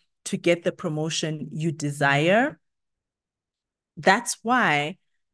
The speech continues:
you continue to feel frustrated when you are relying on hard work, experience, and likability to move ahead in your career. All right. And what happens when you rely on hard work, um,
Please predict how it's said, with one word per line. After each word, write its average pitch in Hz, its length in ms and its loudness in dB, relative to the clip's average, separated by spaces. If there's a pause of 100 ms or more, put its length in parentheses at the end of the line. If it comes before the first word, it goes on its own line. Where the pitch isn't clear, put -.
(100)
you 190 160 -2
continue 202 580 -4
to - 260 -12
feel 165 300 -4
frustrated 165 920 -4 (400)
when 175 260 4
you 202 120 4
are 160 220 0
relying 147 480 0
on 147 120 -4
hard 180 420 0
work, 151 360 -2
experience, 156 840 -8
and 165 160 -10
likability 151 1040 -4 (360)
to - 140 -2
move 165 320 -2
ahead 143 320 -2
in 147 160 -6
your 131 140 -6
career. - 520 -10 (600)
All - 80 -6
right. 170 260 -6 (360)
And 196 160 4
what 233 160 4
happens 240 400 0
when 175 160 0
you 170 120 -2
rely 147 400 0
on 139 260 -4
hard 160 280 -4
work, 139 400 -2 (380)
um, 143 420 -2